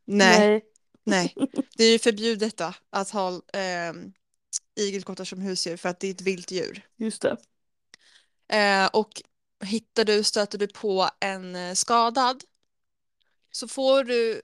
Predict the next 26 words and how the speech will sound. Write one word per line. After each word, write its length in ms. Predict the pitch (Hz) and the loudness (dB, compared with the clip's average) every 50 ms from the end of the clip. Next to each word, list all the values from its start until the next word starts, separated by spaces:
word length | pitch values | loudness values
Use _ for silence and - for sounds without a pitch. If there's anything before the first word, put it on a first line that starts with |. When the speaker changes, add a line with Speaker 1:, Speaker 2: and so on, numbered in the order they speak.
| - | -8
Speaker 1:
eh, 240 | - 214 208 202 202 | -6 -4 -4 -4 -6
sköta 640 | 202 - 214 196 - _ - 196 190 185 185 185 | -8 -8 -8 -8 -10 _ -8 -6 -6 -4 -6 -6
om 280 | - - - 247 226 214 | -8 -6 -6 -6 -6 -6
den 360 | 202 185 170 175 185 190 - _ _ | -10 -10 -10 -12 -14 -18 -20 _ _
lätt 600 | - 185 196 190 175 214 - _ - - - - _ | -20 -12 -8 -6 -6 -6 -6 _ -6 -6 -6 -6 _
i, 240 | - 185 - - - | -10 -10 -10 -10 -10
eh, 40 | 202 | -10
så, 320 | 190 - 190 - 202 220 220 | -8 -6 -4 -4 -6 -6 -6
men 160 | - 214 208 | -6 -6 -4
inte 240 | 214 214 208 208 240 | -4 -6 -6 -6 -6
mer 200 | 233 226 214 190 | -4 -2 -2 -2
än 80 | 185 190 | -4 -4
fyrtioåtta 380 | - 196 - 196 190 - 190 | -8 -12 -12 -12 -10 -10 -12
timmar. 540 | 185 - 208 202 208 214 196 165 - 240 269 - _ _ _ - | -10 -8 -8 -6 0 0 0 0 0 -4 -12 -14 _ _ _ -2
Speaker 2:
Nähä. 360 | 349 320 190 180 - - 330 - | 0 0 0 -2 -4 -6 -8 -8
Speaker 1:
För 160 | - - 214 | -6 -6 -4
därefter 500 | 214 208 226 233 254 269 285 269 - 214 | 0 4 4 6 6 4 2 -4 -8 -12
så 120 | 208 - 208 | -12 -12 -12
krävs 440 | - 220 208 196 196 - - - | -10 -8 -8 -8 -8 -10 -12 -14
det 440 | - - 190 190 190 180 180 180 185 180 | -12 -10 -8 -6 -6 -6 -6 -6 -8 -10
tillstånd 680 | - - 262 214 202 208 - - 320 233 - - 196 | -10 -12 -12 -10 -10 -10 -8 -6 -6 -8 -8 -10 -18
från 200 | - - 190 190 | -16 -14 -12 -8
Länsstyrelsen 720 | 208 196 330 320 311 294 285 285 311 330 339 339 349 339 339 | -6 -4 -2 -2 -2 -2 -2 -2 0 0 0 0 0 0 0
Speaker 2:
Jaha. 80 | 311 285 | 0 -2
Speaker 1:
och 200 | 262 254 - - | -2 -4 -6 -10
Naturvårdsverket. 1040 | 196 196 - 220 214 196 185 180 - - 247 269 247 - - - - - - - | -10 -6 -4 -4 -4 -4 -4 -6 -6 -4 -4 -4 -4 -4 -8 -12 -10 -12 -12 -12